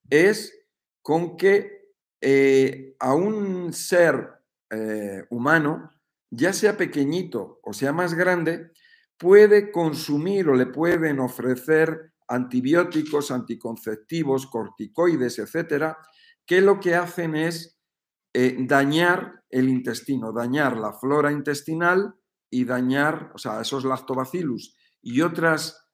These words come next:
bacterias que se van generando, otros microorganismos, y entonces ya tenemos ahí un problema,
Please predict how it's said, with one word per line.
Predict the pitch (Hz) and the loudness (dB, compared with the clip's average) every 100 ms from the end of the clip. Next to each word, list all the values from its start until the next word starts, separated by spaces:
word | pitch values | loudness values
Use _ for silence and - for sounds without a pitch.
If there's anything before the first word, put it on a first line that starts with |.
| _ | _
bacterias | 131 131 165 151 120 - | -8 -6 -4 -2 -4 -6
que | 113 | -12
se | - | -10
van | 104 131 143 | -6 -4 -6
generando, | - 131 135 170 156 120 | -6 -4 -2 -2 -2 -4
otros | 123 131 131 127 - | -4 -2 -2 -2 -8
microorganismos, | 123 123 135 135 156 180 170 185 196 - _ _ _ | -8 -4 -2 -2 -2 -2 -4 -6 -8 -14 _ _ _
y | 135 | -6
entonces | 160 175 175 156 | -4 -4 -2 -4
ya | 165 | -4
tenemos | 160 165 156 156 | -4 -4 -4 -4
ahí | 156 | -2
un | 175 | -4
problema, | 160 139 151 156 165 160 | -2 2 2 2 0 -4